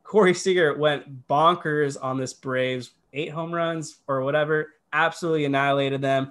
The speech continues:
Do you think Brian Snitker is gonna have the same mindset of, "We have to make sure we get Seager out, uh, at all costs"? And if that's the case, do you guys have any predictions of maybe which Dodger turns it on this series, might win the N L C S M V P,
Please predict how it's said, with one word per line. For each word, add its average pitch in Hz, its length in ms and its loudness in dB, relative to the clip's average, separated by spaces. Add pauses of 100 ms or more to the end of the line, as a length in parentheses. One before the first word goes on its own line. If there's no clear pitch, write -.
(400)
Do 151 60 -10
you 160 40 -6
think 190 260 -6
Brian 165 340 0
Snitker 180 640 -2
is 165 100 -4
gonna 165 140 -2
have 156 180 0
the 151 60 -4
same 156 300 -4
mindset 156 760 2
of, 127 300 -2
"We 143 140 -2
have 147 220 0
to 151 80 -8
make 139 160 -4
sure 139 160 -8
we 135 80 -4
get 131 220 -2
Seager 139 300 -6
out, 131 260 2
uh, 127 100 -8 (160)
at 131 120 -2
all 131 160 4
costs"? 135 500 2 (400)
And 143 100 -2
if 143 80 -2
that's 175 220 4
the 160 100 -4
case, 160 420 -2 (240)
do 143 80 -6
you 143 40 -4
guys 156 180 4
have 156 160 0
any 156 140 -2
predictions 143 540 -2
of 123 180 -6
maybe 143 260 -2
which 139 340 -4
Dodger 139 640 2 (280)
turns 175 280 2
it 160 60 4
on 156 180 6
this 160 180 -2
series, 156 400 -4
might 143 220 -2
win 147 120 -4
the 143 100 -4
N 143 100 -2
L 143 80 -2
C 147 180 -6
S 143 160 -2
M 147 120 -2
V 143 100 -6
P, 147 380 -6